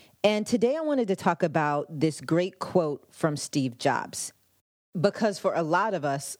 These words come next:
myself definitely included, two thousand and fourteen has been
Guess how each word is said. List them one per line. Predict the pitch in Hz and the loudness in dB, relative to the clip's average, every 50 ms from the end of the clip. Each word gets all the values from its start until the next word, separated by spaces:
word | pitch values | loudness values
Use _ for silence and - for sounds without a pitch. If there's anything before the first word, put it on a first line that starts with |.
| _ - | _ -10
myself | 139 151 156 151 - - 180 170 160 - - - | -6 -4 -4 -4 -2 0 -2 -2 -2 -2 -8 -2
definitely | - 147 180 - - 190 170 175 - 160 156 147 147 | -2 -2 0 2 0 0 0 0 -2 0 0 0 0
included, | 143 135 - 165 156 143 135 123 123 131 - _ _ _ _ _ _ _ - | -2 -2 0 0 0 0 -2 -4 -4 -6 -10 _ _ _ _ _ _ _ -10
two | - - - 240 247 | -6 0 0 0 2
thousand | 226 226 208 208 180 185 175 | 2 2 0 2 0 0 -2
and | 165 160 | -2 -2
fourteen | - - 160 151 139 - - 170 156 143 135 135 - _ _ _ | 0 0 0 0 -2 -4 -4 -2 0 0 -2 -4 -6 _ _ _
has | - - 165 151 123 120 | -2 0 0 0 0 -2
been | 117 147 139 131 127 127 127 123 | -2 -2 0 0 -2 -2 -4 -6